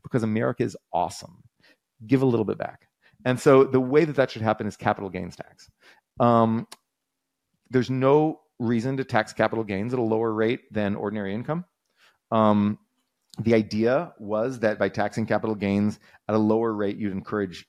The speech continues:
businesses to invest and expand more. Uh, that turned out not to be true.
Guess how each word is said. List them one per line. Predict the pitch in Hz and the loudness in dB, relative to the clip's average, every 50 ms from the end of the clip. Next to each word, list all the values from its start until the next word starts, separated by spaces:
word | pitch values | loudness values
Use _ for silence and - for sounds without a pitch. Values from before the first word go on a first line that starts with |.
| _ - 87 | _ -6 -2
businesses | 117 117 117 117 - - 110 98 | -2 0 -2 -2 -4 -6 -8 -8
to | - - - | -8 -10 -6
invest | - 101 98 95 104 101 - - | -6 -4 0 0 0 0 0 -4
and | - 98 | -8 -8
expand | - - - - 90 92 101 113 | -8 -10 -10 -6 -4 -2 -2 0
more. | 120 127 135 165 170 - _ _ _ _ _ _ _ _ _ _ - | 0 0 0 -2 -4 -8 _ _ _ _ _ _ _ _ _ _ -2
Uh, | - 101 101 101 | 0 2 2 2
that | 95 110 110 107 | 2 2 0 2
turned | - 117 107 | 2 2 2
out | 95 92 | 2 2
not | 98 95 92 92 - | 2 0 0 0 -4
to | |
be | 117 117 | -6 -8
true. | 104 - - 107 110 151 165 | -6 -6 -6 -6 -6 -6 -8